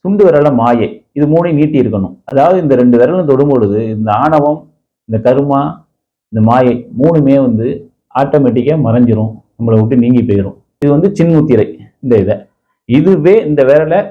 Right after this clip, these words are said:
பூமியை நோக்கி இப்படி திருப்பி இப்படி வச்சிருக்கோம் அப்படின்னா இதற்கு பேர் வந்து ஞான முத்திரை அப்படின்னு பேர். அந்த சின்ன, அதே தான்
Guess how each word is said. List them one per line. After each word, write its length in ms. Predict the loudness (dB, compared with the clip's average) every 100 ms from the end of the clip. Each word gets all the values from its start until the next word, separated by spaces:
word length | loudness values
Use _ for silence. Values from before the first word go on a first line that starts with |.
| -12 -2
பூமியை 400 | 0 0 0 0
நோக்கி 280 | 0 0 0
இப்படி 160 | -2 0
திருப்பி 240 | -2 -2
இப்படி 200 | -4 -2
வச்சிருக்கோம் 400 | -2 -2 -4 -4
அப்படின்னா 340 | -4 -6 -6 -8 -10 _ _ _ -2
இதற்கு 360 | 0 0 -2 -4
பேர் 220 | 0 2
வந்து 160 | 0 0
ஞான 360 | 0 0 0 0
முத்திரை 420 | 0 -2 0 0 -2 -8 _ _ _ _ _ _ -2
அப்படின்னு 400 | 0 2 0 0
பேர். 280 | 0 -2 -4
அந்த 140 | -6
சின்ன, 200 | -2 0
அதே 220 | 0 2 2
தான் 260 | 2 0